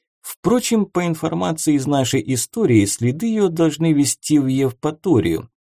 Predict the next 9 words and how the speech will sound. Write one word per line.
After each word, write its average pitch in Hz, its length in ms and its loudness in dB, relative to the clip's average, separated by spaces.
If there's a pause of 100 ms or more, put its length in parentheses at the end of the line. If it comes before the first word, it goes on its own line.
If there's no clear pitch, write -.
(140)
Те, 202 220 -2
кому 90 280 -4
положено, 151 760 0 (200)
посетят 165 760 -2
ее 135 240 4
в 113 120 2
этом 120 380 2
крымском 113 840 0
городе. 98 540 0